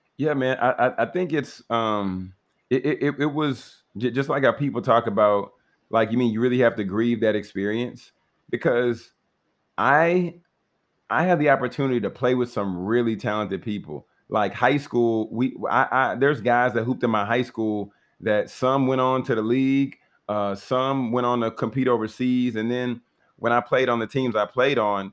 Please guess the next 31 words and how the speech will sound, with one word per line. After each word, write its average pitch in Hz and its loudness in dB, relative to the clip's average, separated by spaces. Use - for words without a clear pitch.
guys 120 2
were, 113 -2
like, 104 0
six - -8
eight, 120 -2
six - -6
nine, 117 -2
and 110 -4
they 123 0
were 110 -4
skilled 120 -2
players. 104 -2
So 117 2
seeing 160 2
them 143 4
go 120 4
D 131 2
two, 143 0
seeing 127 -2
them 123 2
go 120 4
D 123 0
one 120 0
from 120 0
a 107 -2
Division 120 -2
three 147 -2
junior 135 -2
college, 120 -2
and 123 2
then 131 0